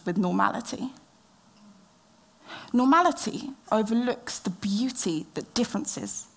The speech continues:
give us. And the fact that we are different doesn't mean that one of us is wrong. It just means that there's a different kind of right. And if I could communicate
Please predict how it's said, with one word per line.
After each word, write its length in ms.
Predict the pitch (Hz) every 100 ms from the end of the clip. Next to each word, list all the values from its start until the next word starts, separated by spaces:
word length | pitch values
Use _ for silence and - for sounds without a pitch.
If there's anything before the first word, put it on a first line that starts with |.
| _
give 160 | 214 -
us. 420 | - - - - _ _ _ _ _ _ - - 277
And 100 | 214
the 60 | 214
fact 300 | 349 330 294
that 140 | 220
we 140 | 247
are 100 | 214 175 -
different 480 | 294 - 170 -
doesn't 240 | 277 285 -
mean 140 | 339
that 140 | 254 233
one 100 | 233
of 100 | 214
us 160 | -
is 80 | 175
wrong. 400 | 185 247 - - - - - -
It 100 | 202
just 180 | 254 269
means 320 | 269 262 -
that 120 | -
there's 160 | 233 208
a 60 |
different 540 | 185 - 247 - - -
kind 220 | - 185
of 140 | 196
right. 360 | - - - - - - _ _ _ _ _ _ - - _ _ _ - - -
And 120 | 214
if 80 | -
I 140 | 294 320
could 180 | 269
communicate 640 | - 233 247 233 - 156